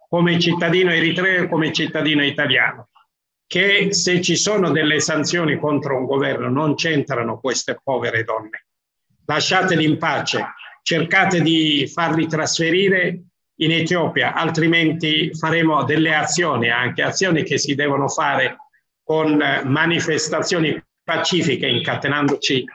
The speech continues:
davanti a Montecitorio o davanti anche alle banche centrali o all'inps. Arriveremo anche a questo se non risolvete questo problema. Questo messaggio lo dico direttamente al governo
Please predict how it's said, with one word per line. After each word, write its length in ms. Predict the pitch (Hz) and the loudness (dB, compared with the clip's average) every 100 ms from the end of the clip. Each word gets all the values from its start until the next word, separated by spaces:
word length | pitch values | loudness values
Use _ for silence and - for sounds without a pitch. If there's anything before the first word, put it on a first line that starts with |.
| - - | -20 -8
davanti 680 | 135 143 160 147 156 147 143 | -2 0 2 0 0 0 0
a 320 | - 135 135 135 | 0 0 0 2
Montecitorio 960 | 147 143 156 160 151 165 165 165 151 | 0 0 -2 -2 -2 0 0 0 0
o 180 | 151 147 | 0 0
davanti 500 | 139 143 143 131 139 | 0 0 -2 0 0
anche 520 | 127 131 123 135 131 | 0 -2 -2 0 0
alle 320 | 139 131 127 | 0 -2 -2
banche 680 | 123 139 131 - 135 123 - _ _ _ _ | -2 -2 -2 -2 0 0 -4 _ _ _ _
centrali 840 | - 151 139 151 156 147 147 147 143 | -4 -2 0 0 0 2 2 0 0
o 260 | 143 143 | 0 0
all'inps. 920 | - 151 147 160 143 - - - - _ _ _ _ - | 0 -2 0 2 0 -2 -10 -14 -20 _ _ _ _ -6
Arriveremo 580 | 147 156 170 185 180 | 0 2 2 4 4
anche 300 | 165 165 165 | 2 2 0
a 140 | 160 160 | 0 0
questo 400 | 151 123 - 123 | -2 -2 -4 -4
se 160 | - 147 | 0 0
non 200 | 151 127 | 0 0
risolvete 640 | 131 151 131 131 120 123 | 0 0 0 0 -2 -6
questo 320 | 131 - 143 | -8 -8 -8
problema. 580 | 117 117 117 113 107 117 | -8 -12 -4 -4 -4 -6
Questo 300 | - 165 175 | -2 -2 2
messaggio 540 | 165 160 196 190 175 160 | 2 2 0 0 0 0
lo 120 | 156 | 0
dico 260 | 156 156 | 0 0
direttamente 680 | 151 185 180 170 170 185 156 | 0 0 0 0 2 2 2
al 140 | 156 135 | 0 0
governo 520 | 139 143 120 127 | -2 -2 -4 -6